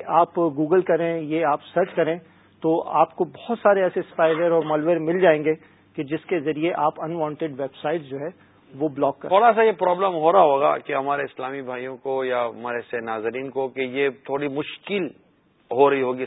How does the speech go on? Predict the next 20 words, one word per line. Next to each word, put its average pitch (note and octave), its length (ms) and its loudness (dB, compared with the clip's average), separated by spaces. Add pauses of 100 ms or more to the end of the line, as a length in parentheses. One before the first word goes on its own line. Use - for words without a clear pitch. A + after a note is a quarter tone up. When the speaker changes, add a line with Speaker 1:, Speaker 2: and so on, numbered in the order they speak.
Speaker 2:
سمجھنے B2 440 -6
میں۔ A#2 160 -6 (180)
اب B2+ 100 -8 (120)
پرابلم F#3+ 480 2
یہ A3 140 2
کہ G#3 160 -4
جو F#3 680 -2
اس D#3 100 -8 (100)
طرح D3+ 400 0
کے F3 340 -4
ان A3 280 -2
چیزوں D#3+ 360 -2
کے B2+ 180 0 (600)
استعمال C#3+ 580 -2
کرنے C3+ 340 -4
والے C3 320 -2
جو B2+ 340 -4
لوگ A#2+ 280 -4
ہوتے A#2+ 280 -6
ہیں، A#2+ 160 -8